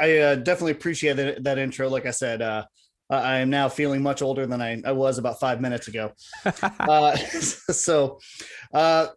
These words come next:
Speaker 1: yeah, so, uh, like I said, we, we go back to the Pacific Northwest years and years back. Uh, about two thousand six,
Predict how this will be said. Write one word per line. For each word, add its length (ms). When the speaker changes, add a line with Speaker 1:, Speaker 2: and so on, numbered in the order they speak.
Speaker 1:
yeah, 140
so, 220
uh, 80
like 120
I 20
said, 160
we, 200
we 120
go 100
back 220
to 80
the 40
Pacific 300
Northwest 440
years 200
and 80
years 240
back. 420
Uh, 300
about 380
two 140
thousand 380
six, 640